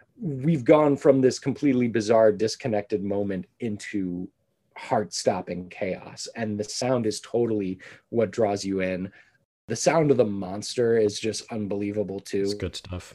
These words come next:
Speaker 1: It promises so much. It promises so much. I, I wanna ask you, dude, watching the pilot for the first time, when you heard the monster and when you got these glimpses of, like, trees shifting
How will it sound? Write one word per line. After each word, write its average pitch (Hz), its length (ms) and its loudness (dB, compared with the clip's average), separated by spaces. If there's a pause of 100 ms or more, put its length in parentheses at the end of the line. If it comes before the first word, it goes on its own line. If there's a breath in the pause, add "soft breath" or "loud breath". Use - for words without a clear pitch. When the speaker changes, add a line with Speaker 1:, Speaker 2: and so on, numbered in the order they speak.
(120)
Speaker 1:
It 160 160 2
promises 120 800 -4
so 101 280 -6
much. 92 640 -12 (220)
It - 140 -8
promises 180 580 -4
so 104 260 -2
much. 82 360 -10
I, 180 340 6
I 147 60 4
wanna 170 180 8
ask 123 400 0
you, 104 80 -4
dude, 90 220 -10 (800 loud breath)
watching 170 720 2
the 151 100 8
pilot 120 440 4
for 120 120 -6
the 113 100 -2
first 104 340 -2
time, 80 240 -8 (540)
when 143 240 6
you 202 180 8
heard 202 680 8
the 180 100 10
monster 127 880 2 (440 soft breath)
and 147 180 2
when 160 180 6
you 165 120 4
got 165 380 4
these 170 240 -2
glimpses 131 1200 0
of, 123 200 0
like, 123 280 4
trees 139 560 0
shifting - 640 -2